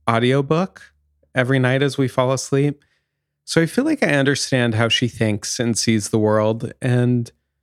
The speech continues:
she's not a very political person,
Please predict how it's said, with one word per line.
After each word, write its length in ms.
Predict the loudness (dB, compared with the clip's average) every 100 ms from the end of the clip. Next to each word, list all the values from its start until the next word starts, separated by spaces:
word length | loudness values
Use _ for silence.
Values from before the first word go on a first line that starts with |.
| _ _ _ _ -6
she's 360 | 0 0 2
not 420 | 2 2 0 -2 -4
a 140 | -2
very 260 | 0 2 0
political 880 | -2 -2 0 0 0 0 0 -4 _ _ _ _ _ _ _ _ _
person, 500 | 0 0 0 -4 -6